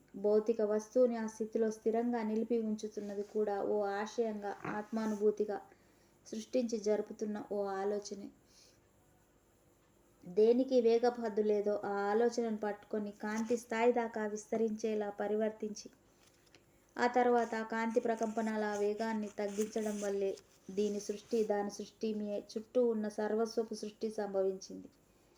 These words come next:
బంగారు స్వాములు, ఈ జగత్తులోని సౌందర్యాన్నంతటినీ స్వంత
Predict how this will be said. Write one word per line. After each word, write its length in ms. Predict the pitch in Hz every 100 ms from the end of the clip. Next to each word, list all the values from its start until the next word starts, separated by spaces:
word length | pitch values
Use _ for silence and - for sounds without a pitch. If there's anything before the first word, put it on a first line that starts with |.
| _ _ _ -
బంగారు 440 | 214 220 233 240 233
స్వాములు, 420 | 240 233 247 277 - -
ఈ 100 | 226
జగత్తులోని 720 | 208 220 240 233 262 247 226 220
సౌందర్యాన్నంతటినీ 1200 | 220 220 233 226 226 220 214 220 233 226 220 - - -
స్వంత 300 | 208 214